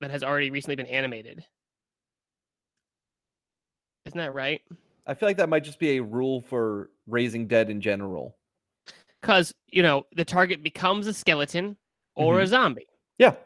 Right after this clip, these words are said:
Speaker 1: Which means it now becomes an undead.
Speaker 2: Exactly.
Speaker 1: So,
Speaker 2: So,
Speaker 1: when
Speaker 2: my
Speaker 1: it dies again, I
Speaker 2: Mm-hmm.
Speaker 1: can't animate it again.
Speaker 2: Yes. Although I think you should be able to turn a zombie into a skeleton if it loses its flesh, but that's neither here nor there.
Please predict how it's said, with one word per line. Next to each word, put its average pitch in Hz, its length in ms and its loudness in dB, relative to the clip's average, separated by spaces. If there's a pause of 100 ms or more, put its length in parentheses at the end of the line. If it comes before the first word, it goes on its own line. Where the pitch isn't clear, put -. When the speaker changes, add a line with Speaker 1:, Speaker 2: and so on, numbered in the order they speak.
(160)
Speaker 1:
Which 180 220 0
means 208 480 2
it 175 120 0
now 175 140 2
becomes 180 320 -2
an 175 60 -2
undead. 160 400 0 (240)
Speaker 2:
Exactly. 139 560 4 (1300)
Speaker 1:
So, - 160 0
Speaker 2:
So, 160 340 8 (720)
Speaker 1:
when 180 180 6
Speaker 2:
my 269 100 8
Speaker 1:
it 330 120 -2
dies 233 300 0
again, 165 500 -4 (140)
I 175 100 2
Speaker 2:
Mm-hmm. 131 120 -2
Speaker 1:
can't 226 180 2
animate 202 340 4
it 135 80 2
again. 127 380 -6 (100)
Speaker 2:
Yes. - 480 2 (380)
Although 196 280 10
I 254 140 12
think 285 240 0
you 208 80 -2
should 202 180 -2
be 202 60 2
able 170 160 6
to - 100 -12
turn 165 180 0
a 139 100 2
zombie 131 340 2
into 117 160 -2
a 110 60 -2
skeleton 117 440 0
if 107 120 -6
it 110 80 -6
loses 107 360 -4
its 98 140 -14
flesh, 90 340 -4
but 117 120 -2
that's 135 160 4
neither 120 180 2
here 117 120 0
nor 101 120 0
there. 92 300 -2